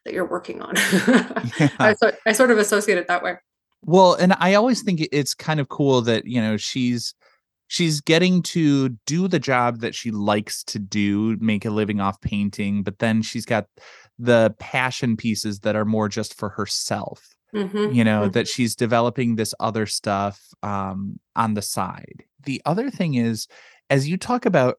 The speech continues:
Speaker 2: like, what's in her soul and what's bubbling up in her, I think that is a wonderful, wonderful segue to what she was doing and what makes this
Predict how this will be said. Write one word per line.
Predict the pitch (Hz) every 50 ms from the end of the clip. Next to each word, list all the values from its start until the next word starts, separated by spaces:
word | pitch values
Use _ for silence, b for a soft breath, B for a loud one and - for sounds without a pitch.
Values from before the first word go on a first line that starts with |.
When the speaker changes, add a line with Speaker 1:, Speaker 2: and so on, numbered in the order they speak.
| _ _ -
Speaker 2:
like, | 135 127 117 117 - _
what's | - 117 135 123 -
in | - 127 135 131
her | 127 - 123
soul | 113 - - - - 117 117 117 113 104 101 95 - -
and | 117 113 110 107
what's | 113 110 -
bubbling | _ - 131 135 147 147 139 131 123
up | 117 113 110 - - -
in | - 120 117 113
her, | 104 - 117 107 101 - 117 - B B B B B B
I | - 135
think | - 165 165 -
that | - 147 143 147
is | 139 127 - - _ _ - -
a | 127
wonderful, | 120 117 113 113 120 143 160 170 151 143 123 - 127 120 117 113 110 - _ _ _ _ _ _ - - 127 -
wonderful | 123 123 135 147 156 151 143 - - 123 110
segue | - 123 107 104 113 104 101 101
to | - - 131 120 107 -
what | - - 123 113 143 170 -
she | - - 165
was | 143 120 101
doing | - - 120 120 117 107 107 -
and | - 104 113 107 104 B B B B B B B B
what | - 123 - -
makes | 131 139 139 - -
this | - 131 123